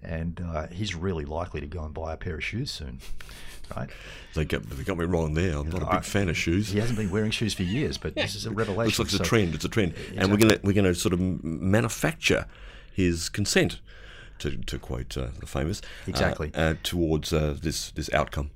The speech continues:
Speaker 1: And so what, what they wanna do is they wanna be able to trigger that desire in you to create the behavior and make you go buy a new pair of shoes. And exactly these pair of shoes that we're showing you in your feed right now, because they look so nice,
Speaker 2: Mm.
Speaker 1: are exactly what you've been looking for, and you
Speaker 2: Mm.
Speaker 1: really want them.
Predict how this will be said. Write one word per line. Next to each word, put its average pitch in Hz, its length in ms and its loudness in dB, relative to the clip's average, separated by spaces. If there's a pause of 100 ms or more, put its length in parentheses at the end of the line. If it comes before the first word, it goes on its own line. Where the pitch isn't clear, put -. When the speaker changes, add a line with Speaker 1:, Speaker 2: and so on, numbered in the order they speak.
Speaker 1:
And - 120 -2
so 92 160 4
what, 98 260 2
what 101 240 4 (140)
they 85 260 -4
wanna 76 220 -4
do 123 240 -2
is 76 120 -2
they 82 100 -6
wanna 85 160 -2
be 78 140 -4
able 78 180 -4
to 69 160 -12
trigger 92 540 -2
that 78 320 -2
desire 82 520 0
in 76 160 -2
you 76 200 -4
to - 100 -8
create 82 460 -2
the 69 60 -10
behavior 85 680 -6
and 80 140 -4
make 85 200 -4
you 80 80 -6
go 78 200 -4
buy 78 220 -4
a - 20 -4
new 80 140 -4
pair 80 200 -4
of 73 60 -6
shoes. 85 300 -2
And 76 100 -4
exactly 78 440 -6
these 85 200 -4
pair 76 180 -4
of 78 80 -4
shoes 76 200 -8
that - 120 -10
we're 76 100 -8
showing 80 300 -6
you 76 140 -4
in 73 80 -4
your 71 100 -6
feed 73 300 -8
right 73 200 -6
now, 82 140 -6
because 78 200 -8
they 78 60 -6
look 85 160 -8
so 78 120 -6
nice, 78 240 -4
Speaker 2:
Mm. 76 60 -2
Speaker 1:
are 78 40 -6
exactly 98 300 -6
what 76 100 -4
you've - 80 -8
been 73 140 -8
looking 80 200 -10
for, - 160 -8
and 78 80 -2
you 78 80 -2
Speaker 2:
Mm. 98 40 -4
Speaker 1:
really 95 160 -2
want 82 180 -4
them. - 140 -10